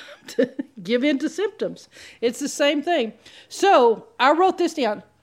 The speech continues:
"Yet what is ours by doctrine is not always ours by experience." If you are a little sinner, that you've committed sin, then you're also gonna understand the struggle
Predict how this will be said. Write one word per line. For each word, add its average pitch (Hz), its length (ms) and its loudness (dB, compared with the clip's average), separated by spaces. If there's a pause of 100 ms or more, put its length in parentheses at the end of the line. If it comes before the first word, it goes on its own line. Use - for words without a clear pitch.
(340)
"Yet 311 540 0 (300)
what 262 220 2
is 233 160 0
ours 277 360 2
by 285 280 0
doctrine 226 840 -4 (520)
is 202 180 -6
not 240 380 -4
always 240 380 -4
ours 214 400 -6
by 190 200 -4
experience." - 1120 -10 (960)
If 247 280 -2
you 302 400 0
are 262 260 0
a 233 220 -2 (100)
little 247 240 -2
sinner, 269 400 -2 (340)
that 226 200 -4
you've 285 160 0
committed 254 440 -2
sin, 320 380 -2
then 240 120 -4
you're 247 180 -2
also 311 400 -2
gonna 247 220 -4
understand 240 580 -8
the 202 80 -6
struggle 226 800 -4